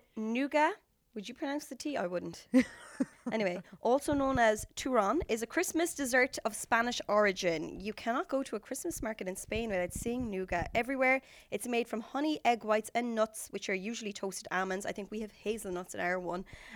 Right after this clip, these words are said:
Speaker 1: Um, and it can be sold as a rectangular slab or come as a cake between two thin cookie waffles. Now, this is the one when I was, um, setting out these gorgeous plates for us, you know, my Christmas wish, according to you.
Speaker 2: Mm.
Speaker 1: Um,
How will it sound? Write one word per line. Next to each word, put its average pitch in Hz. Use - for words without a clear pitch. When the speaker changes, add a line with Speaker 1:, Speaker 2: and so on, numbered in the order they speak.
Speaker 1:
Um, 220
and 262
it 254
can 285
be 269
sold 285
as 247
a 233
rectangular 320
slab 233
or 208
come 247
as 208
a 196
cake 202
between 196
two 226
thin 190
cookie 190
waffles. -
Now, 226
this 247
is 302
the 269
one 233
when 226
I 196
was, 196
um, 190
setting 202
out 190
these 185
gorgeous 196
plates -
for 170
us, 180
you 202
know, 185
my 180
Christmas -
wish, -
according 180
to -
you. 175
Speaker 2:
Mm. 208
Speaker 1:
Um, 233